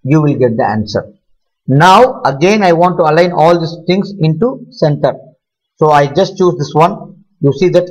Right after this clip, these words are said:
it moves to the center. So now I have calculated these f-, things using function. If you want,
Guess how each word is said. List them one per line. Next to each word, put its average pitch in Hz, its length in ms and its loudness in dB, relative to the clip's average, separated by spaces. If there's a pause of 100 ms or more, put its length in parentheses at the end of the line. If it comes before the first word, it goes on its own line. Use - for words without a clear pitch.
it - 180 -8
moves 156 240 0
to 151 100 -4
the - 460 -2 (160)
center. 127 600 -4 (520)
So - 180 -2
now 202 720 2 (220)
I 139 80 2
have 175 260 4
calculated 202 720 2 (640)
these 196 520 -2
f-, - 80 -8 (200)
things 180 400 -2 (380)
using 165 580 0
function. 151 520 -4
If - 100 -4
you 170 80 4
want, 190 280 2